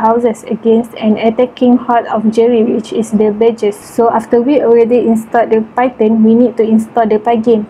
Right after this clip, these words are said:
And then we run the Python code file, and then we add the resource file, which consists of images and music data. So now we run the code via I D L E. So first of all, here we import the library.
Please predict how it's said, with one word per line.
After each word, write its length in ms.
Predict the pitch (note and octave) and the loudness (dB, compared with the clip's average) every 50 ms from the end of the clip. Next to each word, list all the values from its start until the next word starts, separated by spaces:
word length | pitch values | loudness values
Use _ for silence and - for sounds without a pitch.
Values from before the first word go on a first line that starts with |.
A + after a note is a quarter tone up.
| - | -6
And 240 | - B3+ A#3+ A#3 A3+ | -2 0 2 2 2
then 320 | A3 A3+ A3+ A#3 A#3 A#3 A3 | 2 2 0 0 0 2 2
we 160 | A3+ A3+ A3+ | 2 2 2
run 240 | A3 A#3 A#3+ B3 A#3 | 2 2 0 0 0
the 80 | A3+ | 0
Python 560 | A3 A3 - A#3+ A#3+ A#3+ - - C#4+ C#4+ C#4 | -2 -2 -2 -2 -2 -2 -2 0 0 2 2
code 240 | C4+ - B3 - - | 2 0 -2 -4 -4
file, 320 | - - A3 G#3+ A#3 A#3 - | -4 -2 0 0 0 -2 -2
and 240 | A#3+ A3+ A3+ A3+ | 0 2 2 2
then 240 | A3 A3+ A#3 A#3+ A#3 | 2 2 0 0 0
we 160 | A3+ G#3+ - | 0 0 -2
add 240 | A3+ A3 G#3 G#3+ G#3 | -2 -4 -4 -2 0
the 80 | A3 G#3+ | 2 2
resource 720 | A3 A3 A3+ A3 A3 - B3+ B3 C4 C4 - - - - - - | 4 2 2 0 -2 -2 -2 -2 -2 -4 -8 -14 -20 -20 -8 -4
file, 320 | A3 A3 G#3+ A3 A3+ A#3+ | -2 0 0 2 2 0
which 400 | B3 A#3+ A3 A3 A3+ A3 - - - - | 0 0 0 0 -2 -2 -6 -12 -4 0
consists 480 | A#3 A3 A3 A3 A#3+ C4+ C#4+ C#4+ - - - | 2 2 2 2 2 0 -2 -4 -4 -4 -4
of 160 | A#3 A3 A3 - - | -4 -4 -4 -4 -2
images 560 | C4 C4 C4+ C4+ B3+ A3+ A3+ A#3+ A#3+ - - | 0 2 4 4 2 2 0 -2 -2 -6 -6
and 160 | - A3 G#3+ | -2 0 2
music 400 | G#3+ G#3+ A3 A3 A3 A#3 A#3 - | 2 2 2 0 0 -4 -6 -4
data. 480 | A#3 A3 A#3+ A#3+ - B3 A3 G3 G3+ - - - - - - | -2 -2 -2 -2 -2 -2 -4 -4 -6 -10 -18 -20 -20 -20 -20
So 240 | - - - A#3 | -14 -4 0 0
now 240 | A3 A3 A3+ A#3 C4 | 2 2 2 2 2
we 160 | C#4 B3+ A#3 | 2 2 2
run 160 | A3+ A3+ A3+ A3 | 2 2 0 0
the 80 | A3 | -2
code 400 | G#3 - - B3+ C4 A#3 A3+ G3+ | -4 -2 0 0 0 0 -2 -2
via 240 | G#3+ A3+ A3 G#3+ G#3+ - - | 0 0 0 0 -2 -2 -2
I 80 | A3 | -2
D 240 | A3 G#3 A3 G3+ G#3+ | 0 0 0 0 0
L 80 | G#3+ G3+ G#3 | 0 0 0
E. 240 | G#3+ G#3+ G#3+ A3 A3 | -2 -2 -2 -2 -2
So 240 | - A#3 A3+ A3+ A#3+ | 0 0 0 0 0
first 240 | - A#3+ A3+ A3+ A3+ | 0 -2 -2 0 -2
of 160 | A3 A3 A3+ | -2 -2 0
all, 320 | A3 A3 A3+ A#3+ C4+ C4 - - - - - - - - | 0 0 0 0 -2 -4 -8 -14 -20 -20 -20 -20 -20 -6
here 480 | - B3 A#3 A3 A3 A3+ B3 C4 C4+ - - - - - - - - - | -2 0 2 2 2 2 0 0 -2 -6 -14 -20 -20 -20 -20 -10 -4 -2
we 160 | A#3 G#3+ A3+ | 0 0 2
import 400 | A#3+ A#3 A3 - - A#3+ - G#3+ | 0 0 -2 -2 -4 -4 -2 -2
the 80 | G#3+ G#3+ | -2 0
library. 560 | G#3+ G#3+ G#3 A3 A3+ A#3+ A#3 G#3+ G#3 G#3 | 0 0 2 2 2 2 2 0 0 -2